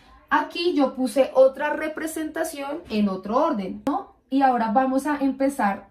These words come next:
por este lado. Re-, recordemos que siempre empezamos por el doble enlace porque tiene prioridad.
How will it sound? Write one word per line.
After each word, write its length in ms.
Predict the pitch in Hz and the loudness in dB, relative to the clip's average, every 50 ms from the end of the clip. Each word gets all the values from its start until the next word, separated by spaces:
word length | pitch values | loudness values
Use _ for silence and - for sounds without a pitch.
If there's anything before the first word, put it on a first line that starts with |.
| _ | _
por 200 | - 226 220 214 | -8 -6 -4 -4
este 260 | 220 220 214 - 247 262 | -4 -4 -6 -4 -4 -2
lado. 340 | 302 302 240 196 185 185 | 0 0 0 0 -2 -4
Re-, 160 | 196 233 - - | -6 -8 -6 -4
recordemos 640 | 247 240 240 - 262 233 214 247 240 247 269 285 - | -6 -6 0 0 0 0 0 -2 -2 0 0 -2 -2
que 120 | 330 330 | -4 -4
siempre 500 | - 277 262 247 240 233 247 302 - 285 | -2 -2 0 0 -2 -2 -4 -6 -4 -2
empezamos 540 | 277 254 - 247 240 - 240 208 202 202 208 | -4 -2 -2 -4 -4 -4 -4 -4 -4 -4 -6
por 180 | - 240 247 262 | -6 -2 0 0
el 120 | 262 233 | 0 0
doble 260 | 214 202 190 185 196 | 0 -2 -2 0 -2
enlace 300 | 202 220 226 240 240 302 | -2 -2 -2 -4 -6 -6
porque 260 | 294 - 311 302 285 | -8 -8 -8 -8 -10
tiene 300 | - - 214 196 190 180 | -8 -6 -4 -4 -4 -6
prioridad. 500 | - 208 220 220 208 226 226 208 - - | -6 -4 -4 -2 -2 -2 -2 -2 -2 -4